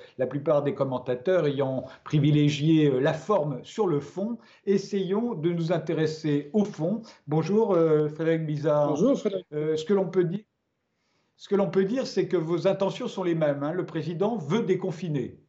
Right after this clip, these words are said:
Speaker 2: Oui, nos intentions sont les mêmes et nos, euh, hypothèses de, de travail sont les mêmes. C'est probablement le comité scientifique qui les a fournies, parce qu'avant de penser à un plan stratégique, il faut, euh,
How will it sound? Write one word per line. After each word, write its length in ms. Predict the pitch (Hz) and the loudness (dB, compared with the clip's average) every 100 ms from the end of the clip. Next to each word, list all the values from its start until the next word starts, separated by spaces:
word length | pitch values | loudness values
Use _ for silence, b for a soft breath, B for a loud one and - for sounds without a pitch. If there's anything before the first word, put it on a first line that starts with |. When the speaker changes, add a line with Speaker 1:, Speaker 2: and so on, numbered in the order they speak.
| _ _ _ _ - | _ _ _ _ 0
Speaker 2:
Oui, 220 | 220 208 | 4 4
nos 280 | 202 196 202 | 4 4 2
intentions 380 | 233 233 233 | 2 0 0
sont 160 | 196 220 | -4 -2
les 100 | 226 | 0
mêmes 240 | 254 285 | 2 4
et 80 | 240 | 4
nos, 320 | 220 220 220 | 4 4 6
euh, 120 | 208 190 | 4 4
hypothèses 680 | 226 - 240 240 226 196 165 | 0 -2 0 2 2 2 0
de, 280 | 190 180 | -2 0
de 140 | 170 175 | -2 -4
travail 500 | 170 185 196 226 226 | -4 0 2 2 0
sont 220 | - 180 | -2 -2
les 120 | 180 | 0
mêmes. 280 | 202 220 180 | 2 2 2
C'est 200 | - 165 | -4 -10
probablement 360 | - 175 170 180 | -4 0 2 0
le 80 | |
comité 300 | 180 170 156 | -2 -6 -6
scientifique 540 | 151 160 165 165 185 180 | -8 -8 -8 -6 -4 -4
qui 100 | 165 | -2
les 180 | 143 151 | 0 2
a 160 | 143 B B B _ | 0 B B B _
fournies, 180 | 190 247 | 2 2
parce 140 | 220 | 2
qu'avant 340 | 180 196 185 214 | 2 4 4 4
de 420 | 190 185 185 170 | 4 2 0 -4
penser 320 | 190 190 196 208 | -2 -2 0 0
à 80 | |
un 100 | 180 | 2
plan 240 | 175 185 180 | -2 -2 -4
stratégique, 580 | - 170 175 165 226 226 | -4 -4 -2 -2 -4 -4
il 60 | 175 | -2
faut, 300 | 196 196 175 | 4 6 6
euh, 140 | 151 | 2